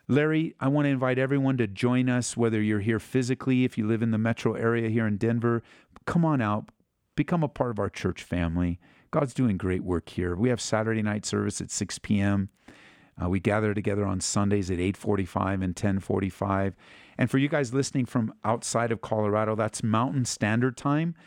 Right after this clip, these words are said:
So you can join us if you're not here live. We live stream everything through our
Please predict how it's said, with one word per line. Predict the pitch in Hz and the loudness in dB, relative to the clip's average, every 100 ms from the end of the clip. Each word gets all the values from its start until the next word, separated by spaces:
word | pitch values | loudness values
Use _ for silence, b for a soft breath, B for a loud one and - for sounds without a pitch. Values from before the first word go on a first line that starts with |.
| B B B | B B B
So | - - 113 110 | -4 2 2 2
you | 104 143 | 0 0
can | 160 120 | 0 -2
join | 98 117 160 147 | 0 2 2 0
us | 104 110 | -2 -4
if | - | 0
you're | 117 | 2
not | 120 110 | 0 0
here | 147 151 110 | 2 2 0
live. | 107 101 104 123 95 82 | 0 0 2 0 -2 -2
We | 90 92 | -2 0
live | 95 101 95 | 2 0 -4
stream | - 104 101 | -2 0 2
everything | 98 98 101 92 | 2 0 0 -2
through | - 98 | 0 0
our | 82 | 0